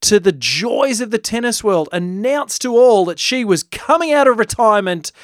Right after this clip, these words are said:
and the next day the tennis circuit was shut down due to coronavirus.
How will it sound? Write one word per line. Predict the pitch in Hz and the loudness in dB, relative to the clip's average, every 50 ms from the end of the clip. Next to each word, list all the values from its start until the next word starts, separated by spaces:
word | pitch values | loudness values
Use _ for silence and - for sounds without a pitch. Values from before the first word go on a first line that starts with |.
| - - - - _ _ _ | -20 -20 -20 -20 _ _ _
and | 180 170 165 | -6 -4 -2
the | 165 | -2
next | 160 160 175 202 202 196 - - - | -2 -2 -2 -2 -2 -4 -6 -8 -4
day | - 165 160 160 156 156 156 156 156 | -2 0 0 0 0 -2 -2 -4 -6
the | - 156 - | -8 -10 -10
tennis | - 175 165 160 - - | -10 -10 -10 -8 -8 -6
circuit | 156 139 - 135 | -8 -8 -8 -10
was | 135 - | -12 -10
shut | - 151 139 - | -10 -10 -10 -8
down | - 139 131 131 131 131 | -8 -8 -8 -8 -10 -12
due | 123 - 135 131 131 127 | -12 -12 -12 -10 -10 -12
to | 120 - - 139 127 123 123 120 | -12 -14 -14 -14 -12 -12 -14 -14
coronavirus. | - 131 120 113 110 110 101 95 107 - - - 151 | -16 -18 -20 -18 -18 -18 -18 -18 -16 -14 -8 -6 -6